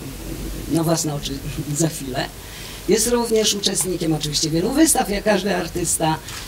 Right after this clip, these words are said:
e, laureatem wielu prestiżowych nagród,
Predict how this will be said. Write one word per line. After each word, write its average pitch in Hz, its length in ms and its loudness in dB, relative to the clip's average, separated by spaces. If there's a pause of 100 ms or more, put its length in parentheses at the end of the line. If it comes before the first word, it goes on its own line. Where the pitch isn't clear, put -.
(140)
e, 151 420 4
laureatem 202 540 4
wielu 170 240 2
prestiżowych 165 720 0
nagród, 220 480 2